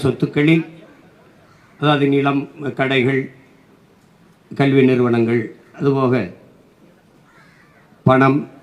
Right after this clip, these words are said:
இது மாதிரி அசையும் சொத்துக்கள், அசையா சொத்துக்கள், இதிலே முறைகேடுகள் நடந்திருக்கிறது என்றால் அந்த முறைகேடுகளில் ஈடுபட்டவர்களை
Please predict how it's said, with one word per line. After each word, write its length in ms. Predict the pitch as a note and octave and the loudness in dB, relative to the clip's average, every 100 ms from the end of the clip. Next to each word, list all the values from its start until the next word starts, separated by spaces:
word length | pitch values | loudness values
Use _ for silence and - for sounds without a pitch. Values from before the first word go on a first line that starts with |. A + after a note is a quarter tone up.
| - | -2
இது 100 | A#2 D#3 | 2 4
மாதிரி 180 | E3+ A#2+ - - | 4 2 -4 -8
அசையும் 340 | A#2+ D3+ C3+ B2 | -2 -2 -2 -4
சொத்துக்கள், 420 | A#2+ A#2 A#2+ D3+ | -6 -6 -4 -2
அசையா 260 | C3 D3 C#3 B2 | -2 -2 -4 -4
சொத்துக்கள், 420 | A2 A#2 B2 C3+ A#2+ | -4 -4 -4 0 2
இதிலே 240 | C#3+ C3 C#3+ A#2+ | 4 4 2 4
முறைகேடுகள் 880 | D#3+ F#3+ A3 G3+ G3 F#3+ E3+ E3+ C3+ - - - - - _ - _ _ _ _ - G#3+ B3 A#3 A#3+ A#3 F#3 - _ _ _ - - | 6 6 6 4 4 4 6 6 2 -2 -16 -20 -20 -20 _ -20 _ _ _ _ -20 -20 -20 -20 -20 -20 -20 -20 _ _ _ -16 -2
நடந்திருக்கிறது 800 | C#3+ D3+ D#3+ D3+ B2 B2 A2+ F#2+ F2 - - G#2+ | 2 4 4 4 2 2 4 2 0 -12 -8 0
என்றால் 360 | G#2+ A2 F3+ F#3 - - - - - - - - _ - | 4 6 4 4 -2 -18 -20 -20 -20 -20 -20 -20 _ 2
அந்த 240 | F#3 G#3+ F#3 | 6 6 6
முறைகேடுகளில் 800 | F3+ G#3+ A3+ A3 G#3 G#3 G3 F#3+ F3 | 6 6 6 6 6 6 6 6 6
ஈடுபட்டவர்களை 800 | G3 G3 F3 F3 D#3+ C#3+ C#3 E3+ | 6 6 4 4 4 4 6 6